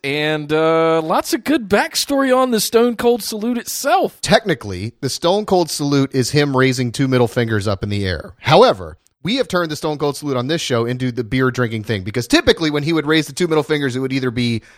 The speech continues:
Speaker 2: in a big skit where he would be doing something to Vince McMahon back in his heyday,
Speaker 1: Yeah.
Speaker 2: or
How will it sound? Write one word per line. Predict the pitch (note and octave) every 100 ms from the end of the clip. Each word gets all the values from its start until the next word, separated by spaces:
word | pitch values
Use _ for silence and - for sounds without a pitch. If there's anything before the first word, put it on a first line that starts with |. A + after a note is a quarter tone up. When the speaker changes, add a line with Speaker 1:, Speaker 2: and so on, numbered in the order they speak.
| _ -
Speaker 2:
in | C#3+
a | B2+ A#2+ A2
big | D#3+ D3+
skit | - E3 C3
where |
he | B2 C3
would | B2
be | A#2 A2+
doing | D3 D3
something | C#3+ C3+
to | B2+
Vince | C3 B2+
McMahon | G#2+ A#2+ B2
back | A#2+ A#2
in |
his | A2 -
heyday, | A2+ A#2+ A#2
Speaker 1:
Yeah. | - - -
Speaker 2:
or | A#3+ A3 F3+